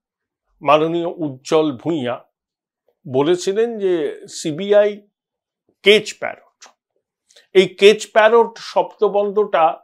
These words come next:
দশ এগারো বছর আগে সুপ্রিম কোর্টে সিবিআই এর কোনো একটি মামলার প্রসঙ্গে বলেছিল। কি প্রসঙ্গে ঠিক বলেছিল আমার এই মুহূর্তে মনে নেই, যে খাঁচার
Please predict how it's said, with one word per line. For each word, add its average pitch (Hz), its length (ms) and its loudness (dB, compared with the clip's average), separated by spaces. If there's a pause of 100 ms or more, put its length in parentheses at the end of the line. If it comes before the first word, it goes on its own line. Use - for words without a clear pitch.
দশ 151 400 2
এগারো 190 300 -2
বছর 175 380 -4
আগে 135 480 -4 (300)
সুপ্রিম 202 540 -4
কোর্টে 202 300 -2
সিবিআই 151 600 -4
এর 196 220 -4 (1600)
কোনো 220 200 2
একটি 220 220 -4
মামলার 170 460 -2
প্রসঙ্গে 147 540 -8
বলেছিল। 160 540 -10
কি 190 220 -18
প্রসঙ্গে 190 520 -8
ঠিক 180 260 -10
বলেছিল 151 400 -4
আমার 147 240 -4
এই 127 100 -6
মুহূর্তে 147 420 -10
মনে 120 280 -10
নেই, 196 260 -12 (400)
যে 190 220 -4
খাঁচার 185 460 -4